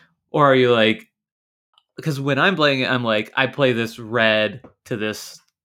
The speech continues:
space, that's gonna give me four red here compared to my opponent's red." Like, I literally did not know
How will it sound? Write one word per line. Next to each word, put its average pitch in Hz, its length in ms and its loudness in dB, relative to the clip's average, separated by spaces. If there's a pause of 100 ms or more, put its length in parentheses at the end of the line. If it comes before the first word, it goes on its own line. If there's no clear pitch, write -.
(100)
space, 110 480 -2
that's 120 200 0
gonna 113 160 -2
give 110 140 0
me 110 140 0
four 113 400 0
red 110 500 0
here 113 400 0
compared 117 440 -4
to 120 100 -2
my 110 180 0
opponent's 113 400 -4
red." 113 220 -6
Like, 147 120 0
I 170 100 4
literally 180 420 0
did 139 220 -4
not 139 220 0
know 120 520 -2